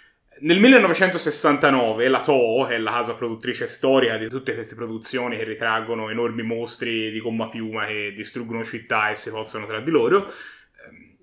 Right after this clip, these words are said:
lancia questo che si, che loro, loro chiamano il Toho Champion Fis-, Film Festival. Che cos'è questa cosa? È una serie di produzioni che andavano al cinema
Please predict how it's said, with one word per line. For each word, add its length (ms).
lancia 460
questo 340
che 100
si, 220
che 100
loro, 160
loro 240
chiamano 280
il 120
Toho 300
Champion 420
Fis-, 480
Film 280
Festival. 760
Che 140
cos'è 300
questa 240
cosa? 400
È 100
una 160
serie 240
di 380
produzioni 760
che 80
andavano 460
al 140
cinema 720